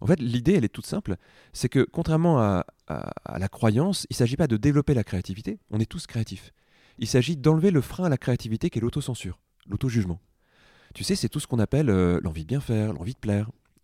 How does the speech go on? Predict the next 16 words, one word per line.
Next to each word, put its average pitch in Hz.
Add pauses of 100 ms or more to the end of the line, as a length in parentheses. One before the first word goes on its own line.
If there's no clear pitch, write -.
Euh, 80 (440)
le 87
problème, 165
c'est 120
que -
même 110
un 104
artiste -
a 131
envie 107
de -
plaire. 107 (120)
C'est -
normal, 135
j'imagine 107
que 101